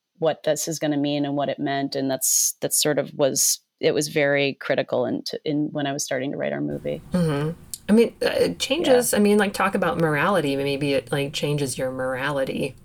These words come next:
Speaker 2: of, um, you know, like, w-, what you want your
Speaker 1: Yeah.
Speaker 2: characters to do or how you expect them to be.
Speaker 1: Yeah, it's like making you think about responsibility in the characters you put out in the world,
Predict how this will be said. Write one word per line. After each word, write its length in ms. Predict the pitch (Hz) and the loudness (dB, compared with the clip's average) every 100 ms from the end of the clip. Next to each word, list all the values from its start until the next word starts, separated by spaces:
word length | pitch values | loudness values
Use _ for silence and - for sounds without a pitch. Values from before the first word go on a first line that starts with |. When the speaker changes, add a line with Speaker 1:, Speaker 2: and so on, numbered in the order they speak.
| - | -10
Speaker 2:
of, 300 | 139 127 127 | -8 -8 -6
um, 420 | 135 - - 147 - - - - - - | -8 -6 -8 -10 -14 -20 -20 -20 -20 -14
you 60 | - | -10
know, 80 | 139 | -8
like, 140 | 139 - | -10 -14
w-, 140 | 147 - - - - - - | -14 -14 -18 -20 -20 -16 -4
what 440 | 156 147 147 - | 0 2 2 2
you 400 | 151 139 135 - - | -2 -2 -4 -6 -4
want 280 | 151 185 | -2 0
your 120 | 202 - | 2 2
Speaker 1:
Yeah. 100 | - | 4
Speaker 2:
characters 420 | - - 127 - | 2 0 -6 -8
to 100 | 139 | -8
do 460 | 131 135 127 127 127 | -6 -4 -4 -2 -2
or 160 | 127 | -4
how 240 | 127 131 127 | -4 -4 -4
you 480 | 127 127 123 127 - | -6 -8 -8 -8 -6
expect 420 | 131 - 135 - | -6 -6 -8 -10
them 320 | 123 127 127 - - | -14 -14 -16 -16 -14
to 120 | 143 | -8
be. 420 | 131 123 - - - - - - - | -6 -6 -8 -14 -18 -20 -20 -10 -4
Speaker 1:
Yeah, 380 | 339 339 170 147 | 0 4 6 4
it's 180 | - | 2
like 140 | 214 202 | 2 4
making 300 | 202 220 208 | 4 4 4
you 100 | 190 | 2
think 200 | 190 190 | 0 2
about 200 | 175 160 | 2 2
responsibility 760 | 160 170 156 156 147 170 156 147 | 0 0 -2 0 2 4 4 2
in 100 | 139 | 0
the 80 | 143 | -2
characters 480 | - 147 - - | -2 -2 -2 -6
you 80 | - | -6
put 160 | - 151 | -4 -2
out 140 | 151 | -2
in 40 | 151 | -2
the 60 | |
world, 380 | 147 160 - | -2 -2 -2